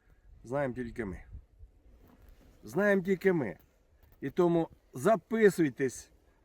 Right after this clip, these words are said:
підписуйтесь на наш YouTube канал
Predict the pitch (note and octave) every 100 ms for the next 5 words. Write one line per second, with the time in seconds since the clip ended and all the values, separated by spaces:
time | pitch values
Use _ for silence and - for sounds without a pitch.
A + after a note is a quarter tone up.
0 | _ _ _ - - A#3 F3+ - C4+ G3
1 | - A#2 - C#3 C3+ - - - D3+ D3+
2 | F#3+ F3+ F#3 F3+ F3 G3+ E3+ C3+ E3 G3+
3 | F#3